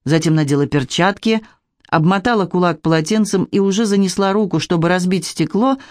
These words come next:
но в последний момент остановилась, заметив крупную катку с засохшим цветком. Она приподняла край горшка, надеясь найти запасной ключ, но, увы.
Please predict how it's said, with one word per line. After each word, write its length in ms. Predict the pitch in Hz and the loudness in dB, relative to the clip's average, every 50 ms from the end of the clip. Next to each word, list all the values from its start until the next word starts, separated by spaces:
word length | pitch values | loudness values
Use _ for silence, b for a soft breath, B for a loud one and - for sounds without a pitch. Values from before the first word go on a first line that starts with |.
| B B B B B | B B B B B
но 480 | - 151 175 180 190 202 208 220 247 254 _ _ _ _ _ _ | 0 0 2 2 2 2 2 2 0 -2 _ _ _ _ _ _
в 80 | _ - | _ -4
последний 440 | 196 196 185 196 180 180 180 180 | -2 -2 0 0 0 0 2 2
момент 380 | 196 202 196 196 190 190 185 180 | 2 2 2 0 0 0 -2 -2
остановилась, 720 | 180 - - 180 175 170 170 165 175 190 202 202 196 - b b b | -4 -2 -2 0 0 2 2 2 0 0 0 -2 -4 -6 b b b
заметив 500 | b 143 147 175 175 180 170 - - - | b -2 0 2 2 0 0 -2 -4 -2
крупную 440 | - 190 190 180 - 196 202 202 202 | -2 -2 -2 0 0 0 0 0 0
катку 420 | - - 185 180 175 - - 170 | 0 0 0 0 -2 -2 -2 -2
с 40 | 160 | 0
засохшим 560 | 139 160 175 175 - 180 170 165 - 175 170 | 0 0 0 0 0 0 -2 0 0 -2 -2
цветком. 600 | 156 - 170 175 170 - - 180 175 170 165 156 b b b b b _ _ _ _ _ _ _ _ _ - | -2 0 -2 -2 -2 0 0 2 2 2 0 -2 b b b b b _ _ _ _ _ _ _ _ _ -2
Она 540 | 151 160 160 170 180 190 190 185 175 - - - | 0 2 2 4 2 2 2 2 0 -2 -2 -2
приподняла 640 | - 180 190 180 190 185 170 190 190 190 190 180 165 | -2 0 0 0 0 0 0 0 0 0 0 0 -2
край 280 | 156 - 175 175 175 170 | -2 0 0 0 0 0
горшка, 600 | 160 180 185 190 - - - 220 202 175 139 131 b b b b b b b | 0 0 0 -2 -4 -4 -2 -2 0 0 0 -2 b b b b b b b
надеясь 480 | 151 156 156 143 143 151 151 147 - | 2 2 2 4 4 4 4 2 2
найти 280 | - 151 147 147 - 147 | 0 0 0 0 -2 -2
запасной 560 | 135 131 143 - 143 139 - - 147 143 143 | -2 -2 -2 0 -2 -2 0 0 0 0 0
ключ, 420 | - - 220 247 254 233 - - - _ _ _ _ _ _ _ _ - | 0 -2 -2 -2 -2 -4 -6 -10 -10 _ _ _ _ _ _ _ _ -2
но, 560 | 160 165 165 160 156 156 156 151 147 143 - _ _ _ _ | 0 2 2 2 2 2 2 2 0 -2 -4 _ _ _ _
увы. 500 | - 175 160 156 156 151 175 180 151 131 | -2 0 2 2 2 2 2 0 0 -2